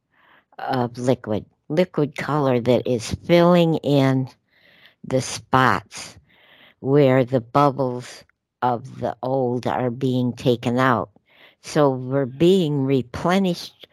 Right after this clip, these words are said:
not replenished, we're being given new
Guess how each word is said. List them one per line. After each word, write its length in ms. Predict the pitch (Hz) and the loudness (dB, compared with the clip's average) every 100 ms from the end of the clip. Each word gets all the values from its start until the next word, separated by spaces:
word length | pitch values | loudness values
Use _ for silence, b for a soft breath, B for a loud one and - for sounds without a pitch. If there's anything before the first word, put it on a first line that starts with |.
| B B _ | B B _
not 220 | 147 165 | -6 -6
replenished, 800 | - 190 220 - 131 120 120 - | 0 2 2 -2 -6 -6 -10 -16
we're 200 | - 135 | -10 -8
being 460 | 135 143 160 156 139 _ b b b b b b b - | -4 0 2 2 -2 _ b b b b b b b -4
given 640 | 180 220 196 160 147 139 _ _ _ _ - | 6 6 6 2 0 -6 _ _ _ _ -8
new 640 | 160 175 202 214 175 143 | -2 4 6 8 6 2